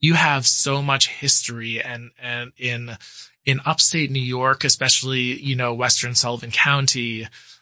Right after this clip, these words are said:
um, and the surrounding towns and hamlets.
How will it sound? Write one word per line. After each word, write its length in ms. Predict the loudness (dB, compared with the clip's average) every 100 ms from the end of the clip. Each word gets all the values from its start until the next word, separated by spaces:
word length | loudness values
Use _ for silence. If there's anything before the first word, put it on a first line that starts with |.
| _ -2
um, 300 | -2 -2 -4
and 120 | -4
the 60 | 0
surrounding 720 | 0 2 0 0 -2 -6 -6
towns 460 | -4 0 2 2 0
and 100 | 0
hamlets. 720 | 0 0 -2 -4 0 0